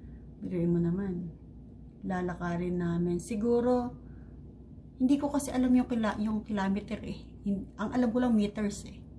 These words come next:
Siguro mga one thousand, ano eh. Kasi pagka inano ko yung ano, parang ang layo eh. Hindi ko alam kung ilang kilo-, ilang metro yung layo nung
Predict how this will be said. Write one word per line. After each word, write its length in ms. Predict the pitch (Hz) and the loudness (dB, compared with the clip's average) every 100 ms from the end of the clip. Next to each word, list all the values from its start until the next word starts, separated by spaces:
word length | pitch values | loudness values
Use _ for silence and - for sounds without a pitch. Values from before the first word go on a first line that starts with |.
| - - - - - - | -16 -16 -18 -18 -18 -14
Siguro 560 | - 285 294 339 349 349 | -8 -4 -2 0 0 2
mga 480 | 320 302 294 285 262 | 2 2 4 4 6
one 180 | 269 269 | 6 4
thousand, 320 | 269 262 - - 254 | 2 0 -4 -8 -6
ano 160 | 285 | -6
eh. 100 | - - - - - - - - - - - - - - - - - - - - - | -8 -16 -16 -18 -18 -18 -18 -18 -18 -16 -18 -18 -18 -16 -16 -16 -16 -18 -18 -18 -4
Kasi 240 | 269 311 294 | -2 0 0
pagka 400 | 269 - 262 269 | -2 -2 0 4
inano 320 | 269 262 254 | 6 6 4
ko 80 | 262 | 2
yung 240 | 262 247 | 2 2
ano, 400 | 233 196 190 208 - | 2 2 0 -4 -2
parang 240 | 247 269 | 0 2
ang 160 | 254 254 | 4 6
layo 400 | 240 240 247 233 | 6 4 4 2
eh. 400 | 214 214 208 208 - - | 0 0 0 -2 -8 -6
Hindi 160 | 214 214 | 0 2
ko 160 | 202 285 | 6 6
alam 160 | 269 | 6
kung 80 | 254 | 6
ilang 160 | 247 233 | 4 2
kilo-, 400 | 233 233 226 226 - - | 0 2 2 0 -2 -2
ilang 240 | 233 233 | 2 4
metro 560 | 220 214 - 196 190 196 - - | 4 2 0 -2 -2 -4 -8 -12
yung 240 | - 240 247 | -2 4 4
layo 480 | 233 233 233 233 220 | 6 6 4 4 4
nung 480 | 220 208 208 208 | 4 4 4 0